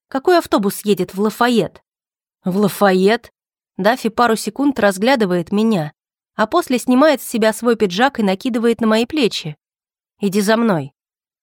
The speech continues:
Он разворачивается на пятках и шагает в сторону парковки клуба.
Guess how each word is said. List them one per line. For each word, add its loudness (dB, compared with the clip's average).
Он 2
разворачивается 0
на 2
пятках -4
и 0
шагает 0
в -16
сторону 0
парковки -2
клуба. -2